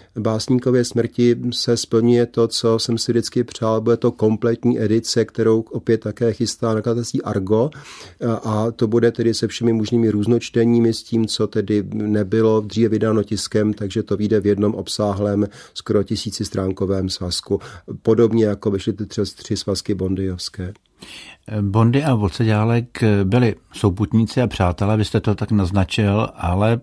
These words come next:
Speaker 2: po tom společném začátku se jejich tvorba rozešla. Bylo to naturelem každého jednoho z nich?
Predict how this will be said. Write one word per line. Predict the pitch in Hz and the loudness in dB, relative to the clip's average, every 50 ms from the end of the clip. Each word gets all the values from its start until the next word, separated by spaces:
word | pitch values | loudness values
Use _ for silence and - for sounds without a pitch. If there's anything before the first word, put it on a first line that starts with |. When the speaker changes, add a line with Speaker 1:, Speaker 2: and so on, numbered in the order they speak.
| _ | _
Speaker 2:
po | - - | -6 -4
tom | - - 127 127 | 0 2 2 2
společném | - - 123 123 120 - 151 143 135 | 2 2 0 2 2 2 2 4 4
začátku | 135 120 - - 120 120 - - 139 | 4 2 4 2 2 2 2 0 -2
se | 123 - 135 131 | 0 2 2 2
jejich | 131 127 - | 2 2 2
tvorba | - 120 110 113 120 127 | 2 0 2 2 2 2
rozešla. | 131 127 104 107 101 - - 113 104 | 4 4 4 4 2 2 2 0 2
Bylo | 98 107 117 | 4 2 2
to | - - 165 170 - - - - - - | 4 2 0 0 0 -6 -20 -14 -6 -2
naturelem | 117 123 - - 143 151 156 175 190 185 | -2 0 2 2 2 2 2 2 0 2
každého | - 139 117 117 127 131 131 127 139 | 0 0 0 2 2 4 4 4 2
jednoho | 135 127 127 131 127 139 135 | 0 0 0 0 2 2 0
z | 135 | 0
nich? | 135 127 127 135 - - | 0 -2 -2 -4 -6 -12